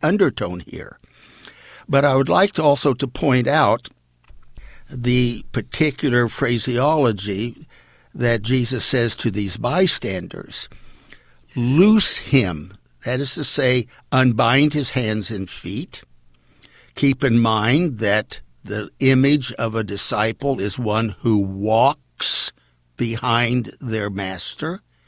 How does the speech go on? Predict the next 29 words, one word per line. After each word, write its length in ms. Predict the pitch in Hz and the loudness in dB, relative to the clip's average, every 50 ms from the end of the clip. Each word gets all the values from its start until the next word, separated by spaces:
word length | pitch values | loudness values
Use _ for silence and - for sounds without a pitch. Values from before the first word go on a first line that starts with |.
| _ _ _ _ _ - - - - - | _ _ _ _ _ -20 -20 -20 -20 -8
And 160 | - 123 127 | -2 -2 -2
so 280 | - - 139 123 131 131 | 2 4 6 6 6 4
to 240 | 131 - 127 120 - - | 4 2 0 0 0 0
unbind 640 | 135 131 139 139 131 110 123 117 117 120 120 123 120 | 2 2 4 4 4 4 2 2 2 2 2 0 0
his 340 | - - 123 113 104 - - | 0 -2 -4 -2 -2 -4 -6
feet 320 | - - 110 107 120 127 | -6 -6 -4 -2 -2 -2
is 180 | 120 117 107 - | -2 -2 -2 -2
an 160 | 123 107 113 - - | -2 -2 -2 -4 -2
image 460 | 143 123 113 113 113 117 117 104 107 | -2 0 0 0 -2 -2 -4 -6 -8
of 160 | 98 92 101 | -10 -10 -10
discipleship 920 | 98 98 90 - - - 92 104 104 - - 123 131 - - 143 147 160 - _ | -10 -10 -8 -6 -4 -2 -2 -2 -4 -4 -8 -10 -8 -6 -2 -2 -2 -2 -4 _
now 360 | 160 131 113 110 107 107 107 | -10 -6 -4 -2 -2 -2 -4
begun. 760 | 101 90 90 90 - 104 95 92 92 95 117 165 208 220 214 _ _ _ _ - - - - - - - _ - | -6 -8 -8 -8 -6 -4 -4 -2 -2 0 0 2 2 0 0 _ _ _ _ -20 -20 -20 -20 -20 -20 -20 _ -10
The 100 | - - | -8 -6
same 300 | - - 123 113 117 107 | -2 -2 0 0 0 -2
thing 340 | - - 113 113 117 120 | -2 -4 -4 -2 -2 -2
with 180 | 110 107 110 - | -2 -2 -4 -4
the 140 | - 113 104 | -4 -4 -2
unbinding 680 | 110 113 113 101 101 104 104 104 107 95 101 101 98 | 0 0 -2 0 -2 -2 -2 -2 -2 -4 -4 -4 -4
of 140 | 95 95 95 | -6 -6 -6
the 100 | - 95 | -8 -10
hands. 880 | 85 - - 104 90 85 90 92 104 131 170 202 196 - - - - - _ _ _ _ - - - - - - - - - _ _ | -10 -8 -8 -8 -8 -8 -8 -10 -8 -6 -6 -6 -6 -6 -8 -10 -12 -14 _ _ _ _ -20 -20 -20 -20 -20 -20 -20 -20 -20 _ _
But 220 | - 139 131 120 | 0 0 0 0
Jesus 460 | - - 143 143 143 135 151 139 - - | 0 0 2 2 2 2 0 -2 -2 0
then 260 | 156 139 135 135 131 | 2 2 4 4 4
also 460 | 123 123 123 117 - - 127 120 120 | 2 0 0 -2 -2 -2 0 0 0
says, 520 | - - - 170 156 139 127 123 - - | -2 -2 0 2 4 4 2 2 0 0
"Loose 500 | 135 127 120 131 156 180 196 - - - | 0 2 6 6 6 6 4 2 -2 -2
him 380 | - 170 151 147 151 156 156 160 | 0 2 4 4 4 4 2 2